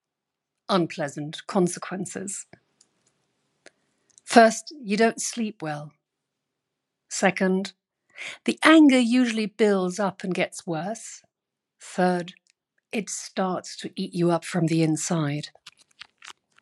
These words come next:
Fourth, your next day will most likely start badly. And five, you possibly start feeling resentful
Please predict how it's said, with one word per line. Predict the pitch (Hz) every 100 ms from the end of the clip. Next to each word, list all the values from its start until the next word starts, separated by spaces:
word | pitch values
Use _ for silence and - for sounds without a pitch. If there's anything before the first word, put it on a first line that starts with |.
| _ _ - _ _ -
Fourth, | - 165 160 - - _ _ _ - _ _ _ _ _ _ _ -
your | 202
next | 226 262 - -
day | 202 175 170
will | 170
most | 180 180 170 -
likely | 160 160 -
start | 160 - 165 151 -
badly. | 170 165 147 147 - - - - _ _ _ _ _ _ _ _ _ _
And | 196
five, | 180 180 180 185 196 - _ _ _ _ - -
you | 220
possibly | 196 - 247 233 208 202
start | 196 - 208 196 190
feeling | - 190 170 165 156 156 _ _ _ _ -
resentful | 170 175 190 175 - 139 143